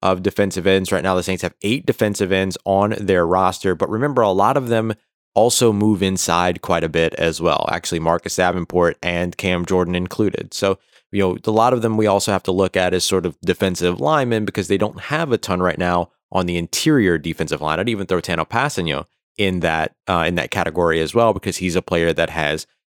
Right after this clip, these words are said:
during his career, played outside very well, but also has moved inside quite a bit when he was with the Chiefs. So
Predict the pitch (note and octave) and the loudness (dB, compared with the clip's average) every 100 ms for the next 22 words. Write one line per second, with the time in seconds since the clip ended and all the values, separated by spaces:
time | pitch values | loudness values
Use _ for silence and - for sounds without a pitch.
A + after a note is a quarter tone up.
0 | _ _ F#2+ F#2+ F2+ F2 - F2+ E2+ E2 | _ _ -2 -2 -2 -6 -4 -2 -2 0
1 | G2+ G2 G2 - F#2+ A#2+ - G2 F2 F2 | 2 2 2 0 0 0 0 0 2 0
2 | F2 F2+ F2+ E2 D#2+ D#2 D#2+ D#2+ E2 E2+ | -2 -4 -2 0 -2 -2 0 0 0 -2
3 | E2 - F#2+ F#2+ F#2 E2+ E2 F#2 F2 E2+ | -4 0 0 2 0 0 0 -4 -4 -6
4 | D#2+ - A#2+ A2+ - D#2+ D2+ D2 - - | -6 -2 -2 0 -2 -4 -4 -6 -10 -4
5 | D2+ D2 G2+ A2+ D2 D#2 D#2 C#2+ D2 C#2+ | -4 0 2 2 0 -6 -6 -8 -6 -6
6 | - - C#2 - C2+ - - F2+ | -8 -12 -10 -8 -8 -8 0 0